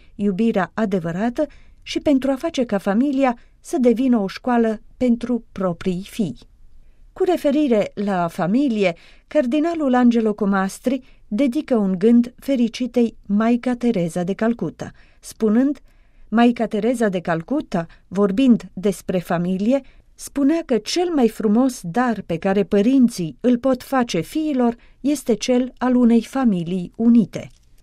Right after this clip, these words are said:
Cotidianul L'Osservatore Romano amintește că Asociația Familia Mica Biserică, mișcare de iubire familială din Dieceza de Roma, se caracterizează ca fiind o operă de evangelizare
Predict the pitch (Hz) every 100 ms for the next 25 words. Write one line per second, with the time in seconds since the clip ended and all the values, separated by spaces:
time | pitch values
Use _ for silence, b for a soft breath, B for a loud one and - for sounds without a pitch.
0 | _ - 359 339 269 311 311 294 285 285
1 | - 294 240 262 269 269 269 262 269 294
2 | 180 - - - 190 175 160 240 269 -
3 | 170 170 151 - 240 226 214 - 233 214
4 | - 196 160 - - 175 226 233 202 165
5 | 185 233 196 170 175 233 240 208 202 165
6 | b - 226 240 - 285 262 170 160 165
7 | 160 226 196 160 - 214 190 180 233 285
8 | 208 b b - 233 214 - 202 254 269
9 | - 185 156 160 202 277 294 330 b b
10 | _ - - 311 269 - 233 214 202 262
11 | 254 311 220 - 196 190 185 - 240 240
12 | 214 214 208 185 175 175 277 294 214 170
13 | 170 165 180 254 269 269